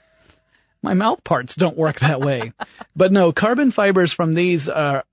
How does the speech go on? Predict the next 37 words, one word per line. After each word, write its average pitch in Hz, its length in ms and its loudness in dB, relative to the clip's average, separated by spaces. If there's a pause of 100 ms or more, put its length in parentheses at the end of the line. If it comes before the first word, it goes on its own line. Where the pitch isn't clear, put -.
are 156 200 0
made 170 320 2
from 143 280 0 (340)
precursor 180 880 0
fibers, 113 500 -4
which 135 160 -4
is 123 120 -8
made 131 200 -4
from, 131 200 -4 (220)
you 139 100 -2
know, 117 80 -8
the 139 100 -2
rayon 147 340 2
or, 131 220 -2
or 131 140 -2
pan. 139 440 -2 (300)
So 180 380 2 (180)
the 160 100 2
precursor 247 600 0
fiber, 156 400 0
we, 160 180 0
we 190 160 0
use 226 180 0
precursor 208 520 0
as 151 120 0
the 147 80 -2
term 175 240 0
for 147 120 -2
stuff - 420 0
that 170 100 -4
you're 147 140 -4
going 160 240 2
to 143 80 -4
convert 143 420 -2 (120)
into 175 420 0
carbon 170 380 -2
fiber, 185 380 0